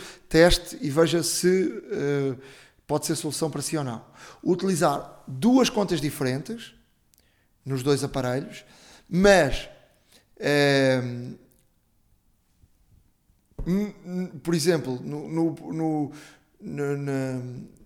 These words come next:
no pessoal, eh, tem uma conta e no profissional tem outra. Mas depois, no pessoal, eh, introduza a outra conta de e-mail,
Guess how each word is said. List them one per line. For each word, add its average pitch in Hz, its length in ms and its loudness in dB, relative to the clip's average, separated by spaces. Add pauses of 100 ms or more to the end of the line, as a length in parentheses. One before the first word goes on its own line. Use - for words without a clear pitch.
no 160 180 -2
pessoal, 165 640 2 (360)
eh, 143 680 -2 (460)
tem 170 200 2
uma 165 140 0
conta 170 460 0 (640)
e 185 580 -2
no 165 140 -6
profissional 170 500 -6
tem 170 240 0
outra. - 340 -8 (320)
Mas 175 460 2 (200)
depois, 165 640 2 (240)
no 185 200 2
pessoal, 156 920 0
eh, 135 480 0 (220)
introduza 175 720 0 (560)
a 156 80 6
outra 202 420 8
conta 190 840 2
de 151 180 -4
e-mail, 170 540 6